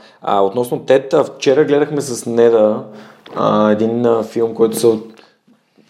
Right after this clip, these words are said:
е свързан с един много интересен ted Talk, а, The Boy Who Harnessed the Wind, за едно момче от... а, от Африка, от, а,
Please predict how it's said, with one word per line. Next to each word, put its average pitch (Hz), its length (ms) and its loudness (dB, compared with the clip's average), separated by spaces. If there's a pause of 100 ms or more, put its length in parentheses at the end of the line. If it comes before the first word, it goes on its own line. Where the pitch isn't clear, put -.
е 117 140 2
свързан 120 400 -2
с 123 280 -4
един 113 280 2
много 107 280 4
интересен 107 500 0
ted 107 220 -2
Talk, - 280 0 (320)
а, 107 240 -10
The 107 120 -4
Boy 110 260 0
Who - 0 -
Harnessed 107 400 -2
the 104 180 -4
Wind, 104 360 -2 (360)
за 107 220 0
едно 107 160 4
момче 104 320 0
от... 101 360 -2
а, 98 420 0 (800)
от - 200 -12
Африка, 123 400 -4
от, 117 640 -2
а, 98 380 -2